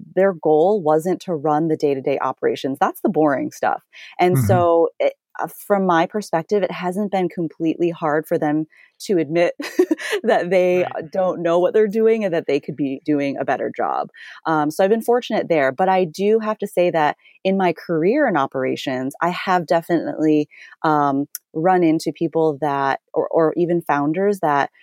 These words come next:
Speaker 1: uh, you know, feel like they know everything and they don't have anywhere to improve. And those are the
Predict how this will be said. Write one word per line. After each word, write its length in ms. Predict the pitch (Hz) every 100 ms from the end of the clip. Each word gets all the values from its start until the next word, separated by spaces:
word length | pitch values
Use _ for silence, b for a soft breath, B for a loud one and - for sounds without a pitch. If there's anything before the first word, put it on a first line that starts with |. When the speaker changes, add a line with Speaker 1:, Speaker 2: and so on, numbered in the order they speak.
| b b _
Speaker 1:
uh, 200 | 160 147 143
you 140 | 151
know, 300 | 147 139 135 - -
feel 180 | 185 165
like 200 | 160 156
they 340 | 160 156 151
know 220 | 156 175 220
everything 520 | 226 240 262 247 233
and 120 | 196
they 300 | 196 196 156
don't 260 | 147 180 185
have 160 | 180
anywhere 320 | 170 175 160 160
to 60 |
improve. 480 | 156 147 - 180 214
And 180 | 185 180
those 220 | 175 180
are 160 | 190 -
the 180 | 151